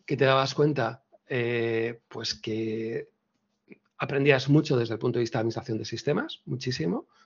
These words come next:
porque tenías que intentar, eh, rentabilizar máquinas. Eh, claro, cuanto más barato fuera el tema de máquinas,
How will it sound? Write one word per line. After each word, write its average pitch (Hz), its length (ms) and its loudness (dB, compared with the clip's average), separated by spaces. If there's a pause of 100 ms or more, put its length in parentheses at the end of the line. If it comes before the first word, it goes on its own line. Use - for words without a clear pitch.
(120)
porque 117 880 0 (360)
tenías 127 480 6
que 113 120 0
intentar, 127 580 4 (260)
eh, 120 720 0 (120)
rentabilizar 131 1000 4 (220)
máquinas. 135 880 2 (140)
Eh, 123 540 -4
claro, 147 240 -6
cuanto 104 240 -4
más 127 220 4
barato 131 340 4
fuera 127 320 2
el 123 140 2
tema 131 260 2
de 123 80 2
máquinas, 165 540 0